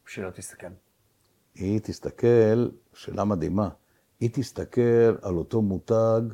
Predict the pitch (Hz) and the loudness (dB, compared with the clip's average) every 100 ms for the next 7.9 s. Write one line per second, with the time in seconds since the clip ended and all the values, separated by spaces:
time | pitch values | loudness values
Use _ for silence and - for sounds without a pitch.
0 | - _ _ _ _ _ _ 95 82 82 | -12 _ _ _ _ _ _ -10 -6 -4
1 | 87 120 - 92 87 82 82 113 95 117 | 0 -2 -2 -4 -2 -2 0 0 0 2
2 | 117 117 113 _ _ - 92 - 110 92 | 2 0 -2 _ _ -6 -4 0 0 0
3 | 80 - - - - - - _ _ _ | -4 -10 -12 -16 -16 -20 -20 _ _ _
4 | _ _ _ _ - 85 82 78 - 85 | _ _ _ _ -18 -14 -12 -12 -8 -4
5 | 82 80 - 113 113 85 82 - 80 78 | -4 -4 0 2 2 0 -4 -6 -8 0
6 | 95 98 92 78 - 82 87 85 78 78 | 2 2 2 -2 -4 -8 -4 -2 -2 -4
7 | 78 78 104 165 - 101 90 107 | -2 2 4 4 2 -2 0 -2